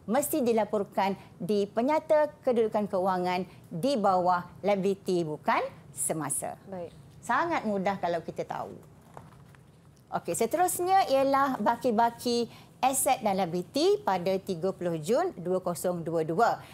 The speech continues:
Speaker 1: iaitu bermula dengan pinjaman bank. Tadi pinjaman pekongsi, yang ini pinjaman bank pula. Okey, ka-, kadar faedahnya tujuh peratus setahun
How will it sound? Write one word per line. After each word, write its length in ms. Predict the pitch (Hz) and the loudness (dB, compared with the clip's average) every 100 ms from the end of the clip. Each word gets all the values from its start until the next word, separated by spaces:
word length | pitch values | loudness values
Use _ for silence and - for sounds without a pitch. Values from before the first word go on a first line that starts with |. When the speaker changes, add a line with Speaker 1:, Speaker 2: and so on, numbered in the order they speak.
| - - | -20 -10
Speaker 1:
iaitu 320 | 143 - 196 | -10 -4 0
bermula 320 | 175 185 247 | 0 2 2
dengan 320 | 208 202 196 190 - | 2 2 0 -2 -2
pinjaman 560 | 190 185 185 190 170 | 0 0 0 0 0
bank. 400 | 160 208 160 - | 2 2 0 -4
Tadi 240 | 175 214 269 | -2 -2 -4
pinjaman 400 | 196 190 196 190 | -2 -2 -2 -4
pekongsi, 560 | 196 277 311 370 208 - - - | -2 -2 0 0 0 -4 -18 -10
yang 160 | 175 | -6
ini 160 | 190 254 | -2 -4
pinjaman 640 | - 165 165 170 170 151 | -4 -4 -2 -2 -4 -2
bank 320 | 202 202 196 247 | 0 0 0 0
pula. 240 | 294 175 - - - - - | 2 2 -2 -18 -20 -20 -4
Okey, 240 | 226 269 | -2 0
ka-, 240 | 196 180 - | 0 -2 -2
kadar 240 | 208 196 208 | -2 2 2
faedahnya 480 | 202 185 190 196 190 | 2 0 0 0 0
tujuh 320 | 196 185 196 | -2 -2 0
peratus 480 | 214 185 - 180 175 | 0 -2 -2 -2 -2
setahun 480 | 180 170 214 359 | -2 -2 2 2